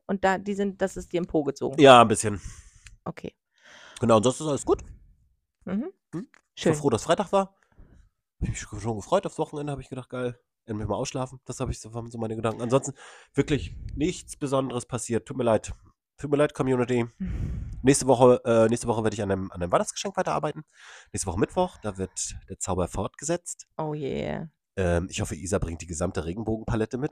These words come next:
Speaker 1: Ich bin
Speaker 2: so
Speaker 1: schon
Speaker 2: dass
Speaker 1: ganz
Speaker 2: wir da
Speaker 1: aufgeregt.
Speaker 2: richtig, ja, ich freu mich schon richtig, dass,
Speaker 1: Hm.
Speaker 2: ich weiß noch nicht, welche Grundfarbe ich dem gebe. Vielleicht
Speaker 1: Mhm.
Speaker 2: male ich das einfach ganz bunt an oder grau oder braun.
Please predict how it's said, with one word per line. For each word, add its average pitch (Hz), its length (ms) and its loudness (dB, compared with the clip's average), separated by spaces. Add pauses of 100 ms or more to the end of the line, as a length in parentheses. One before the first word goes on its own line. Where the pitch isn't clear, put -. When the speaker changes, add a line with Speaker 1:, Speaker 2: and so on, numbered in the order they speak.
Speaker 1:
Ich - 160 4
bin - 120 -4
Speaker 2:
so 85 200 -8
Speaker 1:
schon - 80 -6
Speaker 2:
dass - 100 -4
Speaker 1:
ganz 160 140 -6
Speaker 2:
wir 85 80 -2
da 80 60 2 (180)
Speaker 1:
aufgeregt. 135 160 -4
Speaker 2:
richtig, - 320 -10
ja, 95 200 -2
ich 82 120 -6
freu 160 160 -2
mich 120 140 -8
schon 85 120 -8
richtig, 190 220 -4
dass, 185 240 -4
Speaker 1:
Hm. 190 120 -10 (280)
Speaker 2:
ich - 80 -14
weiß 226 80 -6
noch 160 80 2
nicht, 120 120 -2
welche 107 160 -2
Grundfarbe 123 540 2
ich 120 100 -8
dem 113 200 -4
gebe. 110 160 0
Vielleicht 110 180 0
Speaker 1:
Mhm. 104 60 -6
Speaker 2:
male 147 120 0
ich - 60 -12
das - 160 -12
einfach 98 220 -10
ganz - 160 -12
bunt 120 240 -4
an 120 160 -12 (160)
oder - 180 -6
grau 98 380 -2 (440)
oder - 160 2
braun. 98 360 0